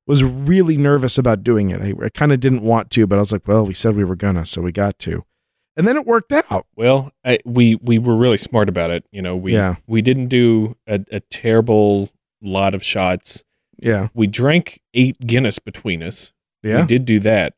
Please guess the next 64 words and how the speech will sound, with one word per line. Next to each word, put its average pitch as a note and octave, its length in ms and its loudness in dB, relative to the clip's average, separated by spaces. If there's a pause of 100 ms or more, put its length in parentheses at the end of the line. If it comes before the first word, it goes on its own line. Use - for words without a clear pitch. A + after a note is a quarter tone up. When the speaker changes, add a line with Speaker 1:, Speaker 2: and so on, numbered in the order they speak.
(140)
Speaker 2:
But G#2+ 100 -2
Speaker 1:
Oh, G#2 60 0
I F#2+ 100 0
thought G3+ 160 -2
we B2 80 4
drank A#2 220 -4
more A2+ 120 0
than F#2 120 -2
that. D3+ 280 -2 (360)
Speaker 2:
No, G2 180 -6
we G#2+ 160 2
only B2 220 2
had G#2+ 280 -2 (160)
two - 160 -4
four A2 280 -2
packs. D2 320 -10
Speaker 1:
Oh, D#3 240 2
well, D#3+ 220 0
still C#3+ 440 -2
Speaker 2:
But C3+ 80 0
Speaker 1:
eight, D#3+ 60 2
Speaker 2:
they D#3 80 2
were C3+ 80 0
Speaker 1:
that's D3 120 -2
not D3 60 4
Speaker 2:
talls. G#2 400 2
They B2 140 0
were A2 100 -4
Speaker 1:
That's D3+ 160 0
Speaker 2:
tall B2+ 80 2
Speaker 1:
true. F3 180 2
Speaker 2:
boys. G#3+ 180 -4 (440)
Speaker 1:
I - 20 -2
mean, D3+ 140 4
Speaker 2:
But, - 100 2
Speaker 1:
we, A#3+ 140 2
we B3 160 2
Speaker 2:
uh, A#3 40 4
Speaker 1:
drank D#3+ 280 0
plenty, G#2+ 400 0 (140)
and A#2+ 240 0
Speaker 2:
we, D3 120 2
Speaker 1:
we D3 100 2
Speaker 2:
we C#3+ 60 2
Speaker 1:
did C3 60 2
Speaker 2:
drank F3+ 240 0
Speaker 1:
it. - 20 -4
Speaker 2:
a D3 40 0
lot, G#2 340 2
yeah. G#2 460 0
Um, A2 280 2
Speaker 1:
And C#3+ 80 0
it D3+ 80 0
was D#3 140 2
a E3 60 2
more F3+ 200 2
fun D3+ 240 0
episode B2 540 0
than A2+ 140 0
the A2+ 100 2
life A2+ 380 0
of G#2+ 120 -2
a G#2+ 60 -2
historical G#2+ 840 0